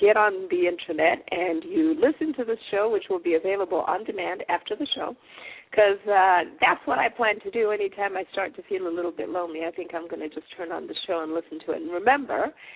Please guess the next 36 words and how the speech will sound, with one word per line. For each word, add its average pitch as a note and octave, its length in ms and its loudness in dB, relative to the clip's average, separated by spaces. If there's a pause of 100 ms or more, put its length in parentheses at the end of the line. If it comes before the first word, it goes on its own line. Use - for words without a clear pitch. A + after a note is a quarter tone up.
(200)
that G3 120 2
I - 140 2
have C4 200 4
work A#3+ 260 2
to - 60 -10
do. - 140 0 (760)
Uh, - 40 -2 (260)
and, C4+ 400 4 (220)
uh, G3+ 360 6 (200)
to C4 80 2
all C4+ 180 6
our C#4+ 140 2
listeners, F4+ 500 0
remember, C#4 340 0 (280)
everyday A3+ 500 2
people, D4 400 2 (300)
everyday A#3 500 0
lives. G#3+ 340 -2 (140)
You - 160 -14
don't B3+ 220 0
have C#4 320 -2
to D4+ 60 0
be A#3+ 280 -6
a A3 80 2 (140)
celebrity A#3+ 760 2 (140)
to - 60 0
be G4 180 2
a F#3+ 80 2
guest G3 400 -2
on F3 140 0
the D#3+ 100 -2 (160)
show, B3+ 320 -2 (400)
because C#4 340 4
we D4+ 160 4
all F#4+ 180 6
have - 300 -2